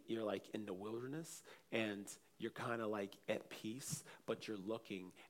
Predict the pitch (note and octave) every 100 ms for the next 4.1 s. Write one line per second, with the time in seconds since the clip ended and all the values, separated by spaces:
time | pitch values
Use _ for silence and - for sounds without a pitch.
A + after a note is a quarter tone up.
0 | - G#2 - A2+ A#2 - - G#2+ G#2+ G#2
1 | F#2+ - - A2+ A2 - - - G#2+ G#2
2 | - C3+ A#2+ A2+ G#2 - G#2 G2+ - A2
3 | G2+ F#2+ - - F#2+ F#2+ G#2+ G2+ F2+ -
4 | F#2